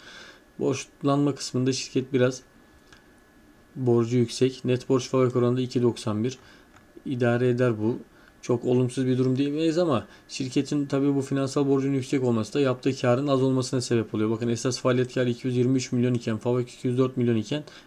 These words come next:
net dönem karı otuz yedi milyon gelmiş. Bu da tabii finansal borcuyla alakalı. Borçluluğu yüksek olduğu için böyle bir durumla karşılaşmış. Gelir tablosuna baktığımızda bakın geçtiğimiz seneye göre iki bin on dokuz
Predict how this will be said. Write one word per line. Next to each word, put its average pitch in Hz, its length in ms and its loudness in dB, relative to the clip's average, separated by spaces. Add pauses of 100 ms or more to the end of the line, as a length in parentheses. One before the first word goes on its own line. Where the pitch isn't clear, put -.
(140)
net 127 220 -2
dönem 127 240 0
karı 127 180 -2
otuz 131 260 -2
yedi 123 180 4
milyon 123 340 2 (140)
gelmiş. 120 420 -4 (420)
Bu 123 40 -6
da 127 80 4
tabii 123 260 -2
finansal 123 500 -2
borcuyla 117 480 4
alakalı. 104 400 -4 (840)
Borçluluğu 127 420 0
yüksek 123 380 -2
olduğu 113 200 4
için 107 240 -4 (360)
böyle 123 240 6
bir 123 60 -2
durumla 123 260 2
karşılaşmış. 110 500 -6
Gelir 151 220 2
tablosuna 156 500 0
baktığımızda 151 600 0 (840)
bakın 135 260 -2
geçtiğimiz 135 420 0
seneye 147 280 -2
göre 120 260 2 (380)
iki 139 200 -4
bin 143 60 0
on 147 180 2
dokuz 147 280 0